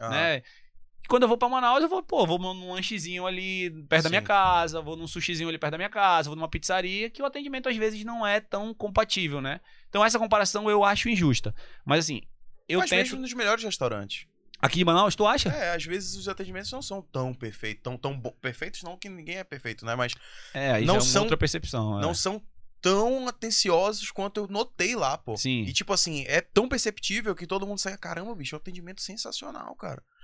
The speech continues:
Speaker 2: Willis, isso é concorrência, cara. Isso é
Speaker 1: É, né?
Speaker 2: concorrência.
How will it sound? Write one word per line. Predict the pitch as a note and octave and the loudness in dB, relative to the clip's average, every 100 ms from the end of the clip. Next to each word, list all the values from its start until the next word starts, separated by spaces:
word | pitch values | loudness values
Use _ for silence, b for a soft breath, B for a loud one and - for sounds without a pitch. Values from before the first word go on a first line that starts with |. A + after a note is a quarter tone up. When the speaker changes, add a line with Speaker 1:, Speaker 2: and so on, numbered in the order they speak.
| b | b
Speaker 2:
Willis, | E3 G3 | 2 2
isso | - | 0
é | |
concorrência, | F#3 F#3 F#3 D#3+ D3+ C#3+ | -2 -2 -2 -2 -4 -6
cara. | - F#2+ E2 - - - | -6 -6 -6 -12 -18 -4
Isso | G#2+ | 0
é | |
Speaker 1:
É, | A#2 | 2
né? | G#2+ | 0
Speaker 2:
concorrência. | F#3 F#3+ D#3+ D#3 B2+ | -2 -4 -8 -10 -12